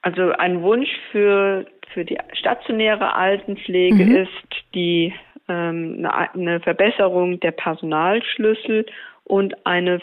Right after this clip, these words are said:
Speaker 1: Finanzierung dieser Personalressourcen, ähm, über,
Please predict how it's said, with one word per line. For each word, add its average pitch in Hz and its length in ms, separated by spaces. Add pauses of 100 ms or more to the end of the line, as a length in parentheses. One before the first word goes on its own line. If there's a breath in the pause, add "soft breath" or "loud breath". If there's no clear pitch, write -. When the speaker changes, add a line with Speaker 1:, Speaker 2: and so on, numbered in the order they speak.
(120)
Speaker 1:
Finanzierung 208 1040
dieser 214 360
Personalressourcen, 180 1700 (480 loud breath)
ähm, 170 400 (120)
über, 170 720